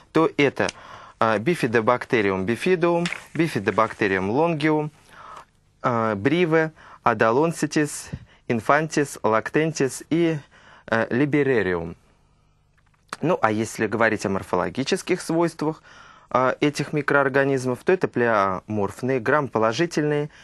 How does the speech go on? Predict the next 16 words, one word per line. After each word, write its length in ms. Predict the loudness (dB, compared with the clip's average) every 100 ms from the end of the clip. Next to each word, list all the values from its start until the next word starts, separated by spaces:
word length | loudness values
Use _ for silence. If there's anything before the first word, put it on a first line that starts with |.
| -20 -8
некислотоустойчивые 1120 | -6 -4 -2 0 0 -2 -2 -2 -2 -2 -2
палочки, 500 | -2 -2 -4 -6 -8
которые 440 | -2 0 2 2 0
представлены 840 | 0 -4 -2 0 0 0 -2 -4 -8 -20 -4
обычно 580 | 0 2 0 0 -4 -6 -8 -20 -20 -2
короткой 480 | 2 2 0 -4
правильной 500 | 0 0 2 0 -4
формой, 360 | -4 -2 -2 -2
что 200 | -4 -2
мы 140 | 0
видим 360 | 0 0 0 0
на, 120 | 0 0
э, 220 | 0 0
на 100 | 0
рисунке, 640 | 0 0 -2 -2 -2 -6 -6 -20 -20 _ -6
и 260 | -2 -2